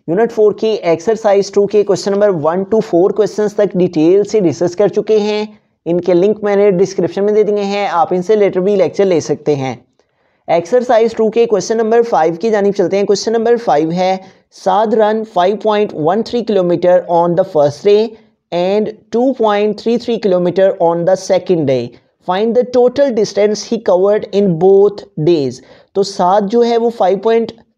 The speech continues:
थर्टीन किलोमीटर पहले दिन दौड़ा, जबकि दूसरे दिन वो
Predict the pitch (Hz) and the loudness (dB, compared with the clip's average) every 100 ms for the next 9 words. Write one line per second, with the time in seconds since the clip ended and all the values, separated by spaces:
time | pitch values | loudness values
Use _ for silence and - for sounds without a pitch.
0 | - 196 190 233 254 247 208 196 190 220 | -2 -2 0 0 0 0 2 2 2 0
1 | 220 156 151 196 220 226 226 214 220 208 | 0 -2 0 0 0 2 2 2 2 0
2 | 208 214 220 220 - _ 139 202 202 262 | 0 0 0 -2 -18 _ 0 0 2 0
3 | 240 240 220 220 | 2 0 2 2